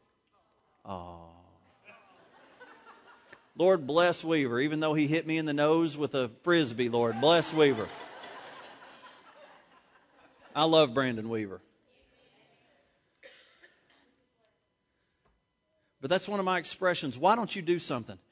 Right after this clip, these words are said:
Did you know you can't make a basket in basketball without shooting or without playing? You can't make a hole-in-one in golf without going out to the golf course and teeing it up.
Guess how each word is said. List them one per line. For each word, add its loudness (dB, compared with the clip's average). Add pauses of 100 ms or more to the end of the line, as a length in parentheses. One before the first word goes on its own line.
(220)
Did -2
you 4
know 10
you 0
can't -2
make 0
a -2
basket 0 (640)
in -2
basketball 2
without -2 (640)
shooting -8 (2500)
or 0
without -4
playing? -2 (320)
You -8
can't -6
make 0
a -2
hole-in-one 0
in -6
golf 0 (260)
without -6
going -4
out -6
to -18
the -14
golf -4
course -10 (100)
and -8
teeing -6
it -6
up. -8